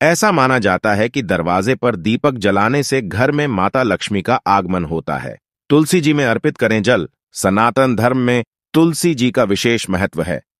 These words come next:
इसमें माता लक्ष्मी का वास माना गया है, इसलिए अधिक मास में सुबह स्नान आदि के बाद तांबे के लोटे से तुलसी में जल अर्पित करना चाहिए। तुलसी में जल अर्पित करने के बाद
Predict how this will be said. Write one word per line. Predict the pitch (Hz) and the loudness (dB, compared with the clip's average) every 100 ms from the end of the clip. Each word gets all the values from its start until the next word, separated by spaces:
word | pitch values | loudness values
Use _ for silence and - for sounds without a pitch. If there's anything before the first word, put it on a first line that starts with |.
| _ _ | _ _
इसमें | 147 139 139 | -2 0 0
माता | 127 107 117 131 | 2 0 2 2
लक्ष्मी | 117 110 113 107 | 0 -2 -2 -2
का | 92 | 0
वास | 82 95 101 | 0 0 0
माना | 85 76 73 | -4 -4 -4
गया | 76 71 | -4 -4
है, | 80 - _ _ - | -6 -12 _ _ -4
इसलिए | 123 135 139 | -2 0 0
अधिक | - 104 160 120 | 0 0 0 0
मास | 113 113 - | -2 -2 -2
में | 117 | -4
सुबह | - 107 110 | -2 -2 -2
स्नान | - 113 113 104 104 - - | -2 0 2 0 -4 -14 -2
आदि | 104 123 127 | 2 2 2
के | 123 | 0
बाद | 98 101 110 110 - | 0 2 2 0 -2
तांबे | 117 120 131 | 0 2 0
के | 127 | 0
लोटे | 117 104 107 117 | 2 2 0 -2
से | 117 | -2
तुलसी | 107 127 123 - 147 | 0 0 0 0 -2
में | 123 | 0
जल | 104 113 - | 2 2 2
अर्पित | 98 98 107 - | -2 -2 -4 -2
करना | 87 82 80 | -2 -2 -4
चाहिए। | 85 78 67 58 _ _ _ _ | -4 -6 -8 -12 _ _ _ _
तुलसी | 147 160 - 196 | 2 2 2 0
में | 160 117 | 0 2
जल | 123 127 | 2 2
अर्पित | 113 107 139 - | 0 0 -2 0
करने | 113 113 117 | 0 0 0
के | 107 | 0
बाद | 101 107 101 | 2 2 0